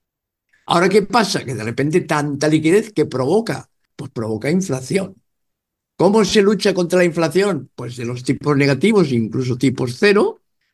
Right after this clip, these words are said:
los subimos de repente al cinco por ciento. En año y medio se produce la mayor subida de la historia de tipos en el corto plazo. Se han subido tipos mucho más altos en el pasado, pero no en tan corto plazo de tiempo. ¿Qué ocurre? Pues lo contrario, es decir,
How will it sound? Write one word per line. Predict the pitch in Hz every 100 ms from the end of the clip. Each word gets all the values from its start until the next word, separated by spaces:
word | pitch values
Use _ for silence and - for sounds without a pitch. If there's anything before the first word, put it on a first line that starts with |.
| _
los | 131 147 151
subimos | - 143 160 185 156 131
de | 123
repente | 120 127 151 156 180
al | 175
cinco | 165 156 147
por | 127 120 -
ciento. | 175 185 143
En | 110
año | 143 151 147
y |
medio | 147 175 160 180 - _ _ _
se | - 151
produce | 123 135 151 151
la | 156
mayor | 135 139 156
subida | - 151 160 156
de | 139
la | 131
historia | 123 127 147 143
de | 135
tipos | 123 165 165 190 196 - _ _ _
en | 123 113
el | 110
corto | 151 139 131
plazo. | 160 156 104
Se | 104
han | 120
subido | 117 135 131 127
tipos | 135 135 120
mucho | 131 131
más | 123 127
altos | 131 113 123 - _
en | 120
el | 120 -
pasado, | 127 123 180 - - _
pero | 139 127
no | 143 196
en | 147
tan | 123 123
corto | 131 135 127
plazo | 127 135 113
de | 110
tiempo. | 107 - - _ _ _ _ _ -
¿Qué | 180
ocurre? | 160 208 180 135 -
Pues | - -
lo | 127 135 -
contrario, | 143 131 131 156 147 151
es | 156
decir, | 143 147 127 -